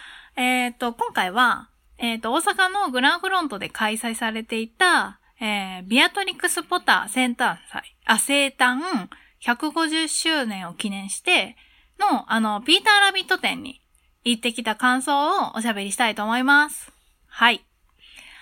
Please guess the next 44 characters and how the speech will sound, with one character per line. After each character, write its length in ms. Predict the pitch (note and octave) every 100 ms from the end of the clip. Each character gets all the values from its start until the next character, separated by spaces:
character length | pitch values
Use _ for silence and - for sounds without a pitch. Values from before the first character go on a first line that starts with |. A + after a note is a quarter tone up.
| -
え 260 | - A3 G#3+
ー、 40 |
皆 140 | G#3 D4
さ 120 | -
ん、 60 | A#3
ピ 80 |
ー 40 | D#4
タ 80 | A#4+
ー 220 | A#4+ A#4+
ラ 20 |
ビ 120 | D4+
ッ 40 | -
ト 120 | F#3
っ 80 | -
て 220 | F3+ F3
知 180 | - A3+
っ 40 | _ _
て 100 | D#4
ま 140 | D4 D4+
す 100 | -
か？ 240 | - - _ _ _ -
あ 180 | G#3+ G3+
の 100 | G3
ね、 360 | G3 F3 G3 _ _ - - - -
私 840 | C4 D4 - D#4 D#4 D#4 D#4 D#4
は、 560 | D4+ D4 D4 D4 C#4+ B3
あ 80 |
の、 520 | B3 B3 A#3+ A#3+ A#3 A#3
結 160 | -
構、 80 | A3+
ま 120 | G#3+
あ、 20 | G#3
子 120 | B3+
供 180 | B3+ B3+
の 100 | B3+
時 160 | -
か 80 | F3+
ら 60 | F#3+
絵 20 |
本 160 | B3 F#3
も 60 |
好 80 | F#3
き 160 | - G3+
で、 380 | F#3+ F3+ -